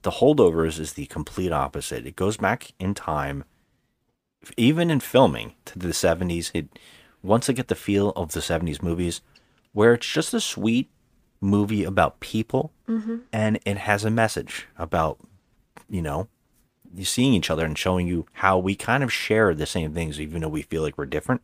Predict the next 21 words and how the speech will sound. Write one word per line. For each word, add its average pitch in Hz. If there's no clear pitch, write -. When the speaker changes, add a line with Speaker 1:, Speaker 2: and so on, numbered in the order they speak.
Speaker 2:
Mm-hmm. 226
Speaker 1:
And 98
I 92
think -
that 123
really, 98
really 98
worked 95
for -
me. 67
And 80
I 80
think -
it 95
just -
scratched -
the -
itch 82
that -
I 76
needed. 147